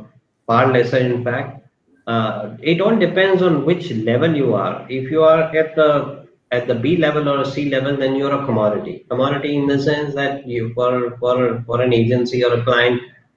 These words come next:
they will pr-, probably present ten options or ten directors, and you may be one of them. So typically, even when we are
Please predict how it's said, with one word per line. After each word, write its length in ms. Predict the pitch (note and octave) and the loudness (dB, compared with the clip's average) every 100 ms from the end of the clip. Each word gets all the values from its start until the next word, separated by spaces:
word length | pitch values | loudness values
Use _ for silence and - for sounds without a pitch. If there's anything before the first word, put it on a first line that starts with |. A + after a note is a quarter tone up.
| _ | _
they 160 | C3 C#3 | 2 4
will 420 | D3+ D3 C#3 C#3 | 6 4 2 0
pr-, 220 | C3 B2+ | -4 0
probably 340 | B2 B2+ B2+ | 2 2 2
present 440 | C3+ C3 B2+ C3 B2+ | -2 0 2 2 2
ten 180 | C#3 C3+ | 2 4
options 420 | B2 A#2+ B2+ B2+ | 2 -2 -2 0
or 120 | A#2+ | 0
ten 200 | B2 A#2+ | 2 2
directors, 640 | G#2+ G2+ - F#2 F2 - _ _ _ _ _ _ | 2 -2 -4 -10 -12 -16 _ _ _ _ _ _
and 200 | D3+ B2+ | -2 2
you 160 | B2+ C#3 | 2 2
may 80 | C3 | 2
be 140 | B2+ | 0
one 220 | B2 A2 | -4 -4
of 160 | G#2 G2 | -6 -8
them. 260 | F2+ F2 - _ _ _ _ | -10 -12 -16 _ _ _ _
So 180 | - C3 | -8 -2
typically, 500 | C3+ B2+ C3+ D3 C#3+ | -2 -2 -4 -4 -4
even 260 | C3+ C3+ C3 | -2 0 2
when 200 | B2+ B2 | 2 2
we 140 | B2 | 2
are 280 | B2 B2 | 2 0